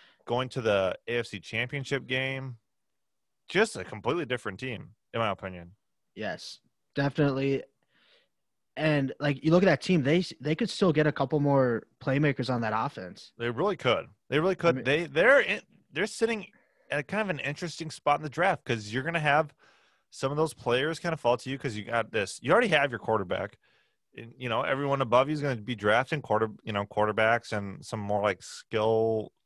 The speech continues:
Speaker 1: like, a couple skill guys, but you'll, they'll still be in a spot where they can maybe nab a, a good skill player.
Speaker 2: And I like Knox, their tight end.
Speaker 1: Yeah.
Speaker 2: But I wanna see them go grab, like, Kyle Rudolph or Hunter Henry or
Speaker 1: Yeah.
Speaker 2: like a,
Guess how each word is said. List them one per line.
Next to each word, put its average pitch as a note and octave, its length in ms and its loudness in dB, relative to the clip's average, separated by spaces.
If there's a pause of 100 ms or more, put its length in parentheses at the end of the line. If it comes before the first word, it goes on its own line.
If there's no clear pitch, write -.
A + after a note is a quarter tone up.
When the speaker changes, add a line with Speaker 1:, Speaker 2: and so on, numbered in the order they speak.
(600)
Speaker 1:
like, G#2+ 180 -2
a A2 100 -14
couple D#3+ 240 -8
skill D#3+ 220 -2
guys, E3 240 2
but B2+ 180 -2
you'll, D#3 360 4
they'll F3 260 -2
still - 280 0
be D#3+ 80 -6
in D#3+ 60 -4
a D3 40 -6
spot D#3 240 2
where C3+ 60 0
they A#2 120 -2
can B2 180 -6
maybe C3 220 -4
nab C3 340 0
a, F#2+ 300 4 (100)
a G2 180 0
good G#2+ 300 -4
skill G2+ 220 -2
player. - 240 -2 (800)
Speaker 2:
And D3 240 0 (540)
I D#3 80 4
like G#3+ 180 6
Knox, C3+ 400 2
their C#3 140 0
tight C3 260 -2
end. B2+ 280 -2 (260)
Speaker 1:
Yeah. A3 240 2
Speaker 2:
But F#2+ 140 6
I D#3 40 2
wanna A3+ 180 6
see - 180 0
them F#3 160 4
go D#3 180 6
grab, C#3+ 280 2
like, C3+ 220 0 (420)
Kyle E3 320 0
Rudolph A#2+ 500 2
or A2+ 120 -2
Hunter C#3+ 300 0
Henry A#2 380 -6
or G2+ 320 -8
Speaker 1:
Yeah. G2+ 1080 6
Speaker 2:
like - 160 -16
a, D2+ 260 -14